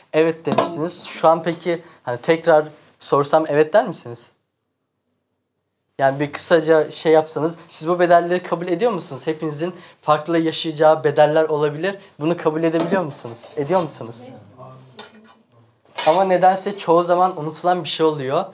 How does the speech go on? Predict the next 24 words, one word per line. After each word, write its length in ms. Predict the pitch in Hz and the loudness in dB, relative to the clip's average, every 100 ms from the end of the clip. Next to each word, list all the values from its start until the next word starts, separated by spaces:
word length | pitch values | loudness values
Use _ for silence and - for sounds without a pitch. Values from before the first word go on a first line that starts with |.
| _ _ - | _ _ -10
O 120 | 147 | -4
da 80 | 160 | -4
genelde, 640 | 156 151 147 147 180 180 - _ _ - | -4 -6 -8 -8 -10 -12 -16 _ _ -16
e, 180 | 135 | -14
şu 240 | 127 - 170 | -14 -14 -12
oluyor. 460 | 156 135 135 165 196 - _ _ _ - | -12 -12 -12 -12 -12 -18 _ _ _ -14
Müjdenin 760 | 156 156 156 170 185 190 - _ _ | -12 -10 -6 -4 -4 -6 -14 _ _
teoriden 560 | - 151 151 156 175 185 | -8 -4 -4 0 2 2
çok 360 | 185 180 175 - | -2 -6 -6 -12
biraz 340 | 147 151 151 | -2 0 0
daha 160 | 156 165 | 0 -4
pratik, 640 | - 143 139 160 160 - _ _ _ _ _ | -4 -10 -8 -14 -16 -20 _ _ _ _ _
müjdenin, 600 | 139 147 147 160 180 190 - | -14 -12 -8 -6 -6 -8 -10
e, 280 | - 135 135 | -6 -4 -2
daha 220 | 151 170 | 0 -2
çok 420 | 170 165 160 - 151 | -4 -8 -8 -12 -10
bir 180 | 165 165 _ - | -10 -10 _ -12
eylem 400 | 139 139 151 151 - - 180 | -10 -2 -2 -2 -12 -20 -8
olmasını 520 | 147 139 131 - 170 | -4 -4 -6 -6 -8
unutuyoruz. 680 | 165 143 143 147 120 120 - - _ _ _ _ _ | -6 -8 -8 -10 -10 -12 -18 -20 _ _ _ _ _
Çünkü 520 | - 175 170 180 170 170 | -8 -4 -2 0 -2 -4
işte 320 | 143 151 135 | -6 -6 -2
buraya 220 | 147 165 | 2 2
geliyoruz. 640 | 160 147 135 139 170 - | 2 -2 -2 -4 -6 -8